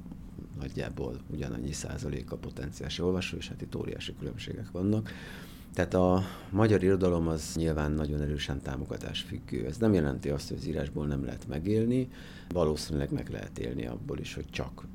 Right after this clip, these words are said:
ír az ember, de az egy másik regiszter, tehát, ö, nem igazán a, a, az úgynevezett szépirodalom, vagy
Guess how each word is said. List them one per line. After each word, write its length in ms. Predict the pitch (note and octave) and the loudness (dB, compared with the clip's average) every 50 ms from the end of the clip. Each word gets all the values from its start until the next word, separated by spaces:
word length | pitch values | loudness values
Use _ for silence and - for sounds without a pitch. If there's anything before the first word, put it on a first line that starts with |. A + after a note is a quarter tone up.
| - - - | -12 -10 -6
ír 200 | - D#2+ D2+ D2 | -4 -2 -2 -2
az 140 | D2+ D2 | -2 -2
ember, 400 | D#2+ E2+ F#2+ G2 G#2 G#2+ G#2+ G#2+ G#2+ - - - - - - - - - - - | 0 0 0 2 4 4 4 2 0 -4 -10 -12 -12 -14 -14 -14 -14 -14 -10 -6
de 160 | F2 E2 F2 | 0 2 4
az 100 | E2+ E2+ | 4 6
egy 100 | E2+ E2 | 6 6
másik 340 | E2 D#2 D#2 D2+ - - - | 6 4 4 2 0 -2 -2
regiszter, 720 | C#2 C2 C2+ C#2+ C#2 - - - - - A1 - - - - | -2 -2 0 -2 -4 -6 -6 -4 -4 -4 -4 -4 -6 -10 -8
tehát, 320 | - - - B1+ - - - | -8 -6 -6 -6 -8 -6 -4
ö, 140 | D2+ D2+ D2+ D2+ D2 - - - - - - | -4 -2 -2 -4 -4 -8 -8 -12 -12 -8 -2
nem 180 | E2+ E2+ E2+ | 0 2 4
igazán 500 | E2 D2 C2+ C#2+ C#2+ C#2+ D2 C2+ C2 C2+ | 4 4 2 0 0 0 -2 -2 -2 -2
a, 420 | C#2 C#2 - - - - - - - | -2 -4 -4 -6 -10 -12 -10 -6 -4
a, 340 | - C3 C2+ C2+ C2+ - - | -4 -4 -4 -4 -6 -6 -6
az 180 | - C#2+ D2 D#2+ | -6 -6 -6 -4
úgynevezett 480 | D2+ C#2+ C2+ C2+ C2 C2 C#2 C2 - | -4 -2 -2 -2 -2 -2 -4 -4 -6
szépirodalom, 800 | - - - - A#1 A1 C#2 C#2+ C2+ B1 C2+ B1 A#1+ A#1+ B1 - C2 | -6 -8 -6 -6 -6 -4 -4 -4 -4 -2 -4 -4 -4 -4 -4 -4 -6
vagy 220 | - - - - | -6 -6 -8 -8